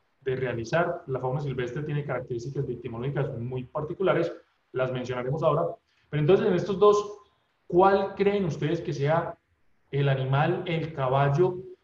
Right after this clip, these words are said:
que mayores proporciones, perdón, mayores probabilidades tenga de ser víctima a lo largo de su vida?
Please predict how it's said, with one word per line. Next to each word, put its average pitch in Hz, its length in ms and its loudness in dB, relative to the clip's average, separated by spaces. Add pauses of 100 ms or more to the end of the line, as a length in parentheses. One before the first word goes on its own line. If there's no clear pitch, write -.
(120)
que 147 140 0
mayores 147 580 2
proporciones, 156 1500 0 (540)
perdón, 135 300 0
mayores 143 240 -2
probabilidades 143 1000 2
tenga 175 500 2 (280)
de 139 160 2
ser 160 340 -2
víctima 202 640 -2
a 139 60 -2
lo 139 100 2
largo 143 320 2
de 147 60 -2
su 131 160 -6
vida? 139 240 -4